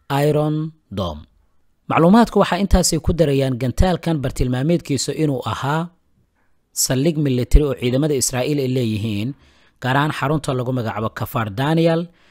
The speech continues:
lix kiiloomitir ayayna xaruntan koonfur bari kaga beegan tahay garoonka diyaaradaha ee Ben Gurion oo ku yaalla magaalada Tel Aviv.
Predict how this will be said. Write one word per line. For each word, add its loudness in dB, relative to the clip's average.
lix 0
kiiloomitir 0
ayayna 0
xaruntan -4
koonfur 0
bari 0
kaga -4
beegan -4
tahay -4
garoonka 2
diyaaradaha -2
ee -4
Ben -2
Gurion 4
oo -2
ku -4
yaalla 0
magaalada -4
Tel -8
Aviv. -6